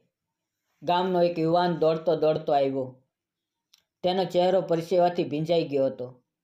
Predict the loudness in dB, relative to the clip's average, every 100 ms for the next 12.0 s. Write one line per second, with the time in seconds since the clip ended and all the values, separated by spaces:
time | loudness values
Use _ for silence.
0 | _ _ -4 -2 0 0 2 2 2 0
1 | 0 -2 -8 _ _ _ _ _ _ _
2 | _ _ _ _ 2 2 4 2 2 2
3 | 2 0 0 0 0 0 2 0 -4 -12
4 | -16 _ _ _ _ _ _ _ _ _
5 | -2 0 2 4 2 2 0 2 2 2
6 | 0 -4 -10 _ _ _ _ _ _ _
7 | _ _ _ _ _ _ -2 0 0 -2
8 | -2 -4 0 0 0 0 -4 -2 -2 -4
9 | -6 -14 -18 _ _ _ _ _ _ _
10 | _ -6 -4 0 0 2 2 0 0 2
11 | 2 2 2 2 2 0 2 2 0 -6